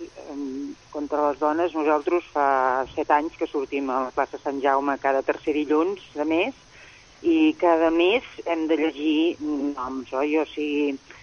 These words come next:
que és una cosa que, que en aquests moments pensem que és recurrent, lo de la violència de gènere.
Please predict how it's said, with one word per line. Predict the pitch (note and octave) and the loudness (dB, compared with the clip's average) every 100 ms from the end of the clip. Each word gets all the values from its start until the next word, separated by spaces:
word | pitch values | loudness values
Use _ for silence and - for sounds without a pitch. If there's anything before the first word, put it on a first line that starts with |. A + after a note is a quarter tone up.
| - - | -20 -2
que | D#3+ D#3+ | 2 2
és | D3+ | 2
una | D#3 D#3+ | -2 0
cosa | D#3+ D3+ D3+ D#3 | 2 2 2 2
que, | D#3 C#3 C#3 C3+ C3 - | 2 4 4 2 0 -4
que | - C#3 | -6 -4
en | C#3 | -2
aquests | D3+ D3 | -2 -2
moments | D3 D3 D3 C3+ - | 0 0 0 -4 -8
pensem | - C#3+ C3+ C#3 | -6 -6 -4 -4
que | D3 | -2
és | C3 | -2
recurrent, | C#3 C#3 D3 D#3+ G#3 A3 | -2 0 2 2 0 -4
lo | C#3+ | -2
de | C#3+ | 0
la | C#3 | 0
violència | B2 C3 C#3 C3+ C#3+ C3+ | -2 -4 -4 -4 -4 -2
de | |
gènere. | C3+ C#3 C#3 C3+ | -2 -2 0 0